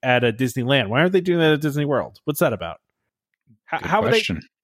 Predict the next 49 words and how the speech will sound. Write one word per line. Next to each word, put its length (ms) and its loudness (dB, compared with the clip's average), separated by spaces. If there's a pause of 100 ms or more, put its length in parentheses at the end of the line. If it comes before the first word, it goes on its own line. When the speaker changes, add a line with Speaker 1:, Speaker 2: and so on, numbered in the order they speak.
(140)
Speaker 1:
Yeah, 180 -2
like, 140 -2
how 140 0
are 80 2
they 140 2
not 200 0
doing 200 2
that 120 2
at 100 0
Disney 240 -2
World? 300 0
Do 60 -6
they 120 2
just 160 -4
not 140 2
know 100 4
where 140 2
to 60 -2
put 260 0
her? 300 2
Like, 460 -2
you 120 -4
know, 340 0 (260)
but 140 2
I 60 4
mean, 200 2
she's, 460 -4 (580)
it 80 -6
looks 220 0
like 100 2
she's 340 -2
in, 280 2
uh, 40 4
I 380 4
mean, 220 0
I, 180 -8
I 100 -2
don't 120 2
know 80 2
what 120 2
section 280 0
Speaker 2:
In 40 0
Speaker 1:
of 80 -2
the 60 -6
park 220 0
Disneyland 420 -4
this 140 -10
is, 220 -8
but 220 -2